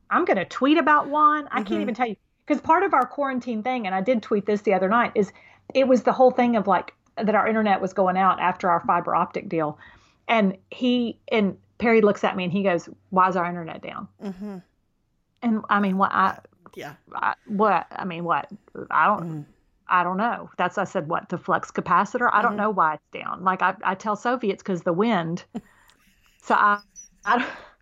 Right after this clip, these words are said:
Speaker 1: I don't know what the problem is.
Speaker 2: God.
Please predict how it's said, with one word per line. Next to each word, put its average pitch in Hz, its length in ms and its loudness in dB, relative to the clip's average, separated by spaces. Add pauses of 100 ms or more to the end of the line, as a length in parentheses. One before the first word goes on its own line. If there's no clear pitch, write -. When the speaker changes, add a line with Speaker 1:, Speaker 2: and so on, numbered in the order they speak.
(1400)
Speaker 1:
I 196 100 -4
don't 226 120 -4
know 233 100 2
what 196 140 -2
the - 100 -12
problem 165 320 -4
is. - 140 -18 (1400)
Speaker 2:
God. - 100 -18